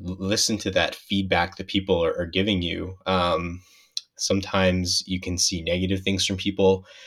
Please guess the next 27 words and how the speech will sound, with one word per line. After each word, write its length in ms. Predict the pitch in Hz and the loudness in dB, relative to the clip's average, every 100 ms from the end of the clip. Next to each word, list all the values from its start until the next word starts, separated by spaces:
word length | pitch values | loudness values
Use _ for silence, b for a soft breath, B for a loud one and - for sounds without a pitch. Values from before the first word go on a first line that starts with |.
| B B B - | B B B 4
and 280 | 95 90 | 4 4
you 120 | 87 85 | 0 -2
just 340 | 90 - - | 0 0 -2
kind 220 | - 92 | 0 -2
of 80 | 87 | 0
have 100 | 92 | -2
a 60 | 80 | -2
filter 400 | - 92 98 95 | -4 -4 2 2
in 80 | |
your 80 | 95 | 2
head 240 | 95 98 95 | 4 4 6
and 40 | |
you'll 120 | 92 | 4
automatically 560 | 92 95 92 90 92 87 | 2 2 4 2 0 -4
block 340 | 87 90 85 | -2 -2 0
it 80 | 85 | 2
out. 220 | 90 110 - B B B B - | 4 2 0 B B B B 4
But, 280 | 92 90 - | 4 4 2
um, 540 | 90 87 87 87 92 95 | 2 2 -2 -6 -10 -6
you 120 | 104 | 2
know, 280 | 92 87 90 - | 4 4 0 -4
take 320 | - 107 - | 0 0 6
a, 160 | 90 87 | 4 4
take 220 | - 117 | -2 -4
a 60 | |
second 420 | - - 95 95 92 | 0 2 4 2 2
look 340 | 92 90 - | 4 4 2